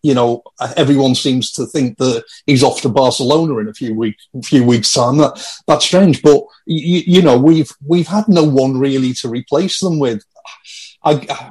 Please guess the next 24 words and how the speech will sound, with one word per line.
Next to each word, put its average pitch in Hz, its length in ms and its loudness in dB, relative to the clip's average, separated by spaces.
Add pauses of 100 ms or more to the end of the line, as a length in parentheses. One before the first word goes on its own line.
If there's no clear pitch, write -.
(100)
although 165 300 2
it 131 80 0
wouldn't 147 280 -2
be 123 80 -4
a 117 60 -6
straight 160 340 -2
replacement, 127 840 -4
I, 120 260 0
I, 123 80 -2
I, - 640 -4
I, 123 100 0 (180)
I, 127 200 2 (260)
I, 127 240 0 (240)
I 131 100 4
guess - 300 2
that 127 280 2
the 127 80 -8
fact - 360 -6
that 135 220 0 (520)
Naby's 143 520 2
had 113 180 -2
such - 300 -6
a 135 40 0
struggle, 117 480 -6